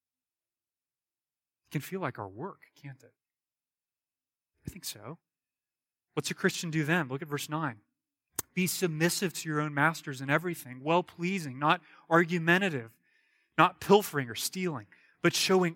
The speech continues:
all good faith." What, what's Paul getting at here? He's, he's working from this massive critical assumption.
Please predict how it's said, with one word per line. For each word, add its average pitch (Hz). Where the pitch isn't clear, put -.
all 185
good 175
faith." 190
What, 196
what's 202
Paul 208
getting 208
at 160
here? 104
He's, 156
he's 185
working 208
from 170
this 202
massive 190
critical 208
assumption. 220